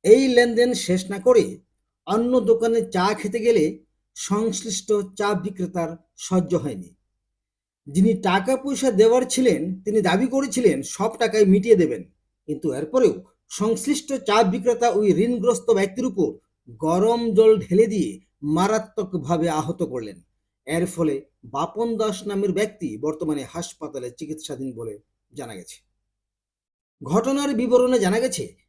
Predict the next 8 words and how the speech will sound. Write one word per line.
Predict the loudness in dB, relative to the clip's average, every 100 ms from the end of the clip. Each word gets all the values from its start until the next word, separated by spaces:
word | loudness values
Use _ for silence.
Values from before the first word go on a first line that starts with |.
| _
তেলিয়ামুড়া | 4 4 6 2 4 2
থানার | 0 0 2
অন্তর্গত | 0 2 2 0 -4 -6 -6 _
করৈলং | 0 4 4 4 2 0
পেট্রোল | -2 -4 -4 0 0
পাম্প | 0 -2 -2 -2 -8
সংলগ্ন | -8 -4 -2 0 2 0 -2
এলাকাতে | -2 -2 -2 -4 -8